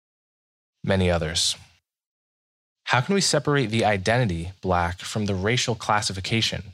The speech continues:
black so that we can move forward with colorblindness without this painful loss of identity?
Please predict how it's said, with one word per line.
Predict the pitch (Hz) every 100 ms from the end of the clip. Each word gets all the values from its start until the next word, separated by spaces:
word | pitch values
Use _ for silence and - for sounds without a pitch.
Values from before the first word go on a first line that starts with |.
| -
black | 85 - - - - _ _ _ _
so | - 117
that | 113
we | 117
can | 117 120
move | 123 127
forward | - 120 113
with | 98
colorblindness | - 117 117 87 87 85 82 85 -
without | 107 104 95
this | 98
painful | - - 113 107 104
loss | 92 92 90 92
of | 85
identity? | 82 90 85 76